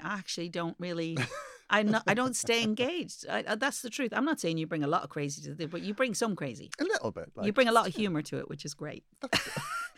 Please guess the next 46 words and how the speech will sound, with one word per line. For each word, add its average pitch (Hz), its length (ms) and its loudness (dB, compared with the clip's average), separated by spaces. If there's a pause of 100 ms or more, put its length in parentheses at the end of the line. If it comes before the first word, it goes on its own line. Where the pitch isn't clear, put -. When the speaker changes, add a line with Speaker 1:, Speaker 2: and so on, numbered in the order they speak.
(280)
Speaker 1:
And 202 100 4
if 208 120 0
we're 240 120 6
anywhere 240 300 10
Speaker 2:
Yeah. 190 60 4
Speaker 1:
together, 165 520 6
which 170 160 -2
I 165 140 4
love, 170 400 4 (420)
I 185 140 4
love 202 180 4
when 170 120 0
we're 151 120 2
together 160 340 2
somewhere 151 460 2
and 165 180 0
something 156 360 -2
occurs 147 580 -2
and 156 320 -4 (240)
we 190 160 -4
just 180 240 -4
see 185 160 0
it. - 120 -8 (140)
We 165 100 -2
just 180 220 -4
both 208 220 0
see 220 220 -4
it. 135 180 -2
And 175 200 4
I 185 120 2
think 233 220 -2 (280)
that's 208 360 2
the 214 140 -6
true 208 360 -4
sense 170 460 0
of 180 160 -10
a 165 80 -4
good 165 280 -8
friend. 165 400 -2
Speaker 2:
Yeah. 117 280 2 (160)
Speaker 1:
That 190 160 4
you 185 160 -2
both 202 300 4
see 220 260 2
it 147 120 2
without 175 360 2